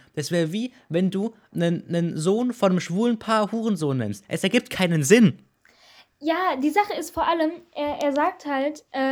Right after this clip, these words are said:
Speaker 2: er möchte sich irgendwie nicht so lange damit befassen oder sich li-, so lange nicht, äh, damit so lange nicht auseinandersetzen, wenn er mit dieser Person nicht mehr als zehn Minuten redet oder zehn Minuten geredet hat, ne? So irgendwas war doch seine Aussage von dem Buchstabenmenschen.
Speaker 1: Ja.
Speaker 2: Genau. Ähm, ja, ist okay.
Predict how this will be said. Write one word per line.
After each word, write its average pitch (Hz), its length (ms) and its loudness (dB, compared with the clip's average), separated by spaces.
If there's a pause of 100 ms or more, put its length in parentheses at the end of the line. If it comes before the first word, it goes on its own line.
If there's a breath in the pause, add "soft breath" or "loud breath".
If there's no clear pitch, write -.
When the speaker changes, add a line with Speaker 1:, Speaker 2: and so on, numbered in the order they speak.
(120)
Speaker 2:
er 269 80 0
möchte 277 640 0
sich 285 400 -4
irgendwie 285 300 -4
nicht 269 220 -2
so 277 80 -6
lange 285 200 -2
damit 262 360 -2
befassen 311 400 -8
oder 269 240 0
sich 247 220 -6
li-, 269 240 -8
so 247 140 -6
lange 277 180 -2
nicht, 262 180 -6 (220)
äh, 254 140 -6
damit 269 360 -2 (100)
so 269 140 -4
lange 285 160 -2
nicht 277 160 -8
auseinandersetzen, 262 800 -6 (300 loud breath)
wenn 277 160 0
er 277 260 -2
mit 254 160 -2
dieser 269 160 0
Person 262 320 0
nicht 254 180 -2
mehr 262 120 0
als 254 100 -4
zehn 277 140 -2
Minuten 254 220 -2
redet 262 340 0
oder 233 160 0
zehn 254 180 -4
Minuten 254 240 -4
geredet 240 380 0
hat, 220 140 -12
ne? 233 200 -8 (260 soft breath)
So - 140 -18
irgendwas 240 300 -6
war 233 80 -8
doch 233 80 -10
seine 226 240 -8
Aussage 220 340 -12
von 226 120 -12
dem 214 100 -10
Buchstabenmenschen. 214 760 -10 (320 loud breath)
Speaker 1:
Ja. 339 60 -12
Speaker 2:
Genau. 370 220 0 (320 loud breath)
Ähm, 269 420 0 (460)
ja, 302 140 -2
ist 330 200 -6
okay. 311 500 -2